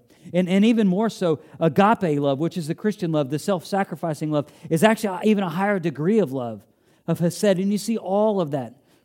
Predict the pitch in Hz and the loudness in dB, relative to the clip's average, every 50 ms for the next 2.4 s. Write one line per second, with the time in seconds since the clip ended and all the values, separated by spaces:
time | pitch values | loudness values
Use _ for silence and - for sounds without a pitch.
0 | _ - 185 202 196 170 143 131 120 110 107 101 98 101 _ _ _ _ _ _ | _ -4 -2 -2 0 0 0 0 -2 -4 -6 -8 -10 -12 _ _ _ _ _ _
1 | _ _ _ _ _ _ _ _ _ _ _ _ _ - 123 120 - - - - | _ _ _ _ _ _ _ _ _ _ _ _ _ -12 -10 -10 -10 -10 -8 -6
2 | 131 117 110 110 110 - - - | -6 -6 -6 -8 -14 -16 -20 -20